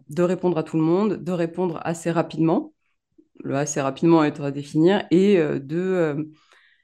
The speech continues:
eh bien, de prendre en compte un peu, euh, ce côté confiance, parce que celui-là, pour le coup, je le connaissais très bien,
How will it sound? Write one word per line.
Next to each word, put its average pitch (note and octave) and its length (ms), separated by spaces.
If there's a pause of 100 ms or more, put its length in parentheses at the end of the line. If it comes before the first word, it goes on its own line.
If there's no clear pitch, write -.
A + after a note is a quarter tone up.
(180)
eh - 40
bien, E3+ 100
de E3 80
prendre F#3+ 320
en F#3 100
compte A3+ 300
un F3 120
peu, G#3 280
euh, D#3 300
ce D3+ 200
côté F3+ 300
confiance, G3+ 420
parce - 160
que D#3+ 120
celui-là, D#3+ 360
pour E3 200
le D3+ 60
coup, F#3+ 160
je D#3+ 40
le D3+ 80
connaissais D3+ 340
très F3+ 200
bien, F3 200